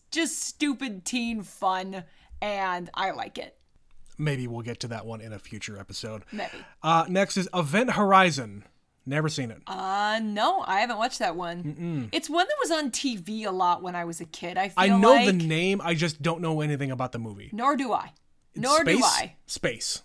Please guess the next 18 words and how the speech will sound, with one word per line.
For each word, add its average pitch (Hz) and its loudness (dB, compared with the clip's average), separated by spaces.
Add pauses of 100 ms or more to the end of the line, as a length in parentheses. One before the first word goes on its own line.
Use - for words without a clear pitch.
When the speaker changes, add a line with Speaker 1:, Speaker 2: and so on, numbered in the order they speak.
Speaker 1:
Or 233 0
it's - -6 (140)
s-, - -10
aliens 233 -8
come 220 -4
to 202 -10 (420)
Earth. 220 -8 (140)
I 349 10
don't 370 8
Speaker 2:
Space. 294 4
Speaker 1:
know. 175 0
Speaker 2:
Who 277 2
knows? 240 6
Speaker 1:
Space 370 2
stuff. 185 -2
It's 294 -4
a 508 2
sci-fi. 247 6